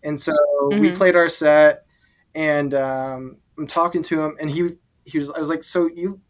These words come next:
Speaker 1: you look familiar. Who are you?" And he was just like, "Oh, I'm in another band." Um, I was like, "What's the band?" And they're like, "Dillinger Escape Plan."
Speaker 2: Mm.
Speaker 1: If you've ever heard of Dillinger, they're, like,
Speaker 2: No.
Speaker 1: um, one of those,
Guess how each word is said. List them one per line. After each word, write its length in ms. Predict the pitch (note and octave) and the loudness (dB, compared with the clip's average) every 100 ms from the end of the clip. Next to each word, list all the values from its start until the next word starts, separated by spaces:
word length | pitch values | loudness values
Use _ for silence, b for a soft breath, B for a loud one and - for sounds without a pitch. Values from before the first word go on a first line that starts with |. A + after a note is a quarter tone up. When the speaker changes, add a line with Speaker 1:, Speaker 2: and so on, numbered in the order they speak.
| - | -4
Speaker 1:
you 100 | D#3 | 0
look 200 | G#3+ A3+ | 0 0
familiar. 720 | G3+ G3 G3+ G3+ G3 G3 F#3 _ _ | 0 2 4 4 4 0 -4 _ _
Who 180 | - G3+ | -6 0
are 180 | E3+ E3 | 2 4
you?" 440 | D#3+ D#3 D#3 D3+ - b b b b _ | 6 4 2 -2 -8 b b b b _
And 120 | D3+ D3+ | -4 -2
he 60 | |
was 80 | D3 | -2
just 120 | D3+ | -2
like, 220 | D3+ C#3+ - | -2 -2 2
"Oh, 120 | F3+ | 6
I'm 140 | F3 F#3 | 6 6
in 60 | G3+ | 4
another 340 | F3 E3 F3 | 2 4 2
band." 640 | D3 C#3 D3 C#3+ C#3+ C#3 - | 2 0 0 0 -4 -6 -6
Um, 320 | D3 C#3+ C#3 | -6 -4 -8
I 20 | |
was 100 | D3 D3 | -8 -8
like, 120 | D3 | -4
"What's 180 | E3+ E3+ | -4 -4
the 80 | |
band?" 260 | D3+ F3+ D3 | 0 2 2
And 80 | C#3+ | 0
they're 80 | D3 | -4
like, 120 | _ _ _ _ _ _ - | _ _ _ _ _ _ -6
"Dillinger 580 | D#3 D#3+ D#3 D#3 D3 C#3 | -2 0 0 0 0 -2
Escape 480 | - - G#3+ G#3+ - | -6 -4 -4 -4 -8
Plan." 380 | C4 D#4 F4+ F4+ _ _ _ _ _ _ _ _ _ _ _ _ _ _ _ _ _ _ - | -6 -6 -6 -12 _ _ _ _ _ _ _ _ _ _ _ _ _ _ _ _ _ _ -6
Speaker 2:
Mm. 320 | C4+ B3+ D3 | -4 -4 -4
Speaker 1:
If 120 | D3+ D#3+ | -2 0
you've 160 | D#3 | 4
ever 220 | D#3+ D#3+ | 4 4
heard 160 | D#3 D#3 | 4 4
of 60 | D3 | 4
Dillinger, 340 | D3 D3+ D#3 E3 D#3+ | 2 2 0 0 0
they're, 240 | D#3 D3 E3+ | 0 -2 0
like, 160 | E3 G3+ | 0 0
Speaker 2:
No. 180 | G3+ - | -6 -2
Speaker 1:
um, 340 | D#3+ D#3 D3+ D3 | 2 4 4 4
one 140 | D3+ | 4
of 160 | D3+ C#3 | 2 0
those, 800 | D3+ D3 C#3+ C#3+ C3 - - | 2 2 2 0 -4 -12 -14